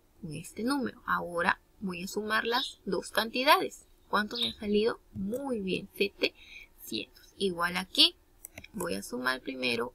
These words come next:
este número ciento ochenta y cuatro más doscientos dieciséis. Luego voy a sumar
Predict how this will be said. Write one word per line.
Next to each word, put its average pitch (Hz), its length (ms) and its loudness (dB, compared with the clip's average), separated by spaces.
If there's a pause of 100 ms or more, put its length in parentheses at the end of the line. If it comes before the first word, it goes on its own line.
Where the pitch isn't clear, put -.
(120)
este - 460 -4
número 220 480 -2
ciento 185 400 -6
ochenta 233 320 -6
y 240 40 -6
cuatro 220 520 0 (520)
más 311 440 12 (100)
doscientos 185 640 0
dieciséis. - 720 -6 (160)
Luego 180 440 0
voy 202 220 -2
a 196 100 -8
sumar 196 480 2